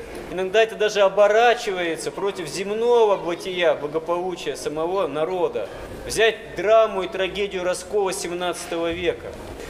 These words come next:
Ведь она же происходит из этого спора относительно исправления обрядов не из каких-то меркантильных соображений. Как говорится, опять же, бизнес не поделили. Противоречия возникли,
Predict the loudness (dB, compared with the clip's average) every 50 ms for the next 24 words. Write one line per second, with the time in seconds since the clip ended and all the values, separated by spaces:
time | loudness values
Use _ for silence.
0 | -12 -12 -8 -4 -2 -2 -4 -4 -8 -14 -16 -16 -16 -10 -6 -4 -2 0 0 0
1 | 0 -2 -4 -4 -2 -2 -2 -2 -4 -6 0 4 4 6 4 4 0 -4 -6 -10
2 | -14 -14 -14 -12 -10 -8 -6 -2 -2 -2 -2 -2 -2 -4 -4 -4 -6 -10 -6 -2
3 | 0 4 8 8 8 8 6 4 2 0 -4 -10 -12 -12 -10 -8 -6 -6 -4 -4
4 | -4 -4 -4 -6 -6 -6 -4 -4 -4 -4 -4 -4 -2 -2 0 0 0 0 0 0
5 | 0 2 2 2 2 2 2 2 4 6 6 6 4 2 0 -2 -2 -6 -10 -10
6 | -10 -10 -10 -10 -10 -10 -10 -8 -4 -2 -2 0 2 2 2 2 2 -2 -6 -2
7 | 0 0 0 0 -2 0 0 0 0 0 -2 -6 -8 -6 -4 -2 -2 -2 -2 -4
8 | -4 -4 -2 -2 -2 0 2 2 2 2 0 -2 -2 -2 -2 -4 -8 -10 -10 -10
9 | -10 -10 -10 -12 -12 -12 -12 -14 -14 -14 -10 -10 -6 -4 -4 -4 0 2 2 2
10 | 4 4 2 2 2 0 -4 -8 -8 -8 -6 -4 -4 -4 -4 -4 -6 -8 -8 -10
11 | -10 -8 -6 -6 -6 -6 -6 -6 -6 -8 -8 -8 -10 -10 -12 -12 -14 -14 -14 -14
12 | -14 -14 -14 -10 -6 -6 -4 -4 -2 0 2 4 4 6 6 6 4 4 2 0
13 | 2 4 4 2 2 -2 -4 -6 -6 -6 -6 -6 -6 -6 -8